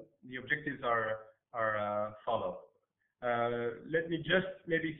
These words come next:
say that, uh, very recently there has been, uh, there has been a revision of the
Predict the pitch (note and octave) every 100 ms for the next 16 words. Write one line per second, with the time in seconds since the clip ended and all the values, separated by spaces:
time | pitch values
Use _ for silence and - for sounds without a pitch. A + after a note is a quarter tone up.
0 | - F#3 F3 D#3 D3+ C#3 C3 B2+ B2 B2
1 | A#2 - D#3+ F#3 E3 F3+ G#3+ G#3 G3+ F#3+
2 | F#3+ E3 D3 D3 C#3+ C#3+ C#3 C3 C3 B2+
3 | - _ D3+ F3 E3+ E3 D3 C#3 D#3+ F#3+
4 | F3+ D#3+ C#3+ D3+ D3